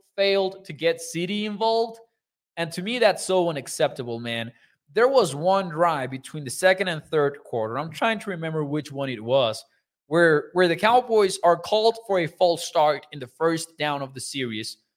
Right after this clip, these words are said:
So they are pulled back five yards, and it's first and fifteen, and they run the ball.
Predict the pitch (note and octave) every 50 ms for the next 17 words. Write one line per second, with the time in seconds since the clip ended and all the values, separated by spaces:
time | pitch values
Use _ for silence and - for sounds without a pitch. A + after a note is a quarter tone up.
0 | _ _ - - C#3+ C#3+ C#3+ F#3 G#3+ A3+ A3 G#3 F#3+ F3 D#3+ D#3 F#3+ A3 - -
1 | _ _ _ _ _ _ _ _ _ _ _ _ - F3+ F#3 F3+ C#3 C3+ B2+ E3
2 | D#3 D3+ C#3 - - - E3+ D#3 D3+ C#3+ C3+ A#2+ B2 C#3+ D#3 C#3+ B2+ A#2+ A#2+ -
3 | - - _ _ _ _ _ _ - D#3 D#3 D3+ D#3 - - _ - G3 A3 B3
4 | B3 - C4+ A#3 G#3 - - A#3+ A#3 G#3 A#3 - - A3+ G#3+ G3 F#3+ F#3 F3+ F3+
5 | - - _ _ _ _ - D#3+ D#3 D3+ D3+ D#3 D#3 D3+ C3+ B2 C3 D#3+ E3+ F#3
6 | F#3+ F#3+ F3+ G3 E3 D#3+ C3 G2 C#2+ - - _